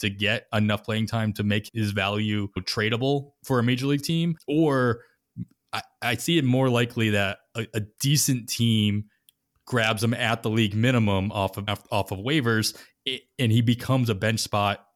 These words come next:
He's not playing every day. Maybe he has a better chance of staying healthy long enough to actually be useful in that role,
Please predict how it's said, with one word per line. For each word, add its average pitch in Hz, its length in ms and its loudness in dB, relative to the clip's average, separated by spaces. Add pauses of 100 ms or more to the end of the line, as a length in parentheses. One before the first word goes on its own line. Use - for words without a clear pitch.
He's 107 200 -2
not 110 240 -2
playing 110 200 0
every 104 180 0
day. 98 380 0
Maybe 107 260 0
he 107 60 4
has 107 140 0
a 110 40 0
better 101 200 -2
chance 101 260 -2
of 98 100 -4
staying 104 260 -2
healthy 104 420 -4
long 104 260 -4
enough 101 160 -2
to 101 120 -6
actually 104 260 -6
be 95 120 -6
useful 104 480 -4
in 107 140 0
that 92 200 -2
role, 110 400 0